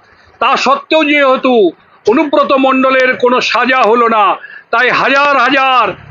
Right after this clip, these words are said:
তথাকথিত দিদির ভাইরা আজকে উৎসাহিত হয়ে গেছে।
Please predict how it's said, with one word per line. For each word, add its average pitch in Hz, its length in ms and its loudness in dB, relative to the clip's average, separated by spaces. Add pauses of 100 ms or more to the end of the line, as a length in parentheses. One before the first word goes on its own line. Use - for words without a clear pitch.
(180)
তথাকথিত 269 720 0
দিদির 247 420 -2
ভাইরা 262 400 0
আজকে 254 300 0
উৎসাহিত 277 600 -2
হয়ে 240 260 2
গেছে। 220 460 0